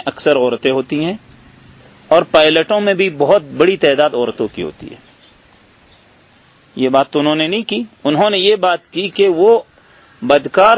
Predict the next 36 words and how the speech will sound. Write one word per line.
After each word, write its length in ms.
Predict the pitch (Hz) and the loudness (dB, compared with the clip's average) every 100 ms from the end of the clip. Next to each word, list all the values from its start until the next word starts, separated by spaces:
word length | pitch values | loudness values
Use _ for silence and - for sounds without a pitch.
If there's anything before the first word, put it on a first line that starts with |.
| - | 2
فاحشہ 540 | 165 156 165 - 202 | 0 0 -4 2 2
لڑکی 480 | 165 156 - 135 110 - _ _ _ _ _ - - _ _ _ _ _ | 2 -4 -6 -8 -8 -16 _ _ _ _ _ -20 -20 _ _ _ _ _
مجھ 280 | 139 254 269 | 0 0 0
سے 140 | - | 0
اور 140 | 208 185 | 2 2
آپ 180 | 175 | -2
سے 100 | - | -4
لڑنے 360 | 151 147 147 143 | -4 -2 -2 -4
کے 120 | 143 | -2
لیے 220 | 131 131 | -2 0
امریکہ 420 | 120 120 120 127 120 | -2 -2 -2 -2 -2
سے 160 | - | -2
افغانستان 540 | 107 110 101 - 117 101 | -4 -4 -8 -8 -8 -6
آ 80 | |
سکتی 440 | 98 95 - 107 104 | -8 -12 -12 -10 -8
ہے، 80 | 98 - _ _ _ _ _ _ | -10 -14 _ _ _ _ _ _
دس 380 | 131 165 - - | 0 0 -2 -4
ہزار 480 | 123 120 143 160 143 | -2 2 2 0 -2
کلومیٹر 680 | - 135 120 117 127 120 107 | -6 -4 -2 -2 -4 -2 -4
کا 120 | 104 | -4
سفر 260 | - 101 95 | -6 -8 -8
طے 140 | - 95 | -8 -8
کر 160 | 95 92 | -8 -12
کے۔ 80 | - _ _ _ _ | -18 _ _ _ _
آپ 240 | - 131 | -4 -4
سو 160 | - 190 | -2 -4
کلومیٹر 520 | 185 156 147 139 127 | -2 -4 -2 -2 -2
کا 120 | 123 | -2
سفر 300 | 120 123 120 | -2 -2 -2
طے 180 | 110 117 | -2 -4
کر 160 | 107 110 | -2 -4
کے 140 | 117 | -2
افغانستان 500 | 104 101 101 - 113 | -4 -4 -8 -6 -6
نہیں 180 | 98 123 | -4 -2
جا 160 | 135 107 | -2 -4
سکتے، 360 | 87 - 101 | -8 -6 -6